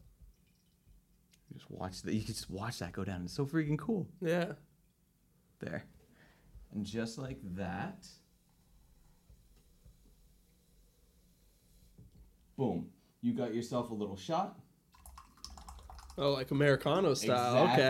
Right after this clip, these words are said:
Speaker 2: Okay.
Speaker 1: That's how I've been doing it.
Speaker 2: Okay.
Speaker 1: And I have been loving it.
Speaker 2: Okay.
Speaker 1: Um, I'm gonna go chuck this.
Speaker 2: Okay.
Speaker 1: There we go.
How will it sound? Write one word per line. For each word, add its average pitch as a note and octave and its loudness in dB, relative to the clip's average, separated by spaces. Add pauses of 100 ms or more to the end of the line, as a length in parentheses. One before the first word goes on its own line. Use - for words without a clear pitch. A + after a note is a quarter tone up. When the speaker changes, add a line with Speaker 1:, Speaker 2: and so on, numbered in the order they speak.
(220)
Speaker 2:
Okay. - -2 (180)
Speaker 1:
That's C3+ 4
how - 4
I've B2+ 4
been G#2 2
doing F#2+ 10
it. - 6
Speaker 2:
Okay. F#3 6 (180)
Speaker 1:
And G3+ 4
I A#2 4
have D3+ 0
been G#2 0
loving F#2+ 0
it. - -6
Speaker 2:
Okay. F3 6 (260)
Speaker 1:
Um, G2+ 0
I'm B2 -4
gonna B2 -4
go A2 0 (480)
chuck - -10 (520)
this. - -8 (340)
Speaker 2:
Okay. B2+ 0 (2000)
Speaker 1:
There - -14
we G#2+ -16
go. G2 -12